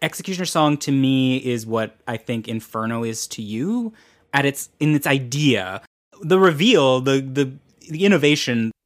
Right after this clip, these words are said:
is that Strife and Cable are in some kind of cloned <laughs> relationship with each other, but who they are originally is the child, the baby of Cyclops and Madeline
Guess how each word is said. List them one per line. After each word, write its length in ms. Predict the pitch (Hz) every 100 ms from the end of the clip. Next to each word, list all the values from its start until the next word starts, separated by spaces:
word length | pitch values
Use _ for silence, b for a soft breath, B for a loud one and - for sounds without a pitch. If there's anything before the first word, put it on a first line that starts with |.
| _ _ -
is 160 | 131
that 180 | 123 120
Strife 400 | - 156 151 151
and 140 | 135 123
Cable 600 | 127 120 113 110 107 b b b _
are 160 | 127 131
in 220 | 143 175
some 180 | 170 180
kind 220 | 165 160
of 200 | 139 - -
cloned 500 | - 156 147 185 170
<laughs> 60 |
relationship 580 | 160 147 156 156 151 143
with 160 | 131 127
each 180 | -
other, 360 | 117 107 107 104 B B B -
but 180 | 131 -
who 180 | 180 196
they 180 | 170 156
are 460 | 147 135 131 123 -
originally 760 | 135 180 165 147 123 117 113 120
is 200 | 120 110
the 100 | 117
child, 800 | - - 127 120 113 107 104 104 b b b b
the 100 | 139
baby 580 | 127 147 135 120 113 110 -
of 180 | 110
Cyclops 720 | - 113 107 - 107 101 -
and 200 | - 107
Madeline 680 | 107 107 107 101 95 95 98